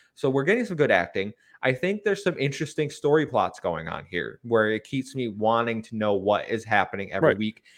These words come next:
Speaker 1: And yes, it's stuff we haven't seen before. Yes, it isn't exactly Halo to the T. It, maybe it is more Mass Effect-y, like I've been saying.
Speaker 2: Yeah.
Speaker 1: But why does that have to be a bad thing? Maybe the game doesn't
Speaker 2: Exactly.
Speaker 1: translate one-to-one to a T V show, you know?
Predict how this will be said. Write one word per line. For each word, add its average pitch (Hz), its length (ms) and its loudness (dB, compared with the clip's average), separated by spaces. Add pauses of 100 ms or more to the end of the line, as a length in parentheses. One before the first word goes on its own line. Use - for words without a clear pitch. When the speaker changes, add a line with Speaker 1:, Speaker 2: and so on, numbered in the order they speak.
(180)
Speaker 1:
And 147 120 0
yes, 190 300 6
it's - 200 -8
stuff 175 280 -4
we 165 100 0
haven't 123 340 -2
seen 113 280 -4
before. 110 320 0
Yes, 127 360 0 (380)
it 110 220 -4
isn't 147 560 2
exactly 107 640 0
Halo 95 400 2
to 92 180 -4
the 87 120 -6
T. 85 480 -4
It, 76 240 -10
maybe 120 380 2
it 107 80 0
is 104 200 0
more 98 180 0
Mass 90 320 0
Effect-y, 90 460 -4
like 87 180 -4
I've 90 140 -4
been 92 120 -12
saying. 92 320 -6 (600)
Speaker 2:
Yeah. - 100 -2
Speaker 1:
But 151 80 4
why 143 180 6
does 190 120 4
that 202 100 2
have 185 140 -4
to 190 80 2
be 165 60 4
a 123 60 4
bad 104 400 2
thing? 67 280 -10 (120)
Maybe 139 360 2
the 175 120 0
game 131 400 2
doesn't 113 280 2
Speaker 2:
Exactly. - 180 -6
Speaker 1:
translate 127 560 0
one-to-one 95 720 0
to 82 120 -12
a 87 40 -10
T 85 260 -12
V 85 180 -6
show, - 320 -12
you 95 100 -6
know? 101 160 -2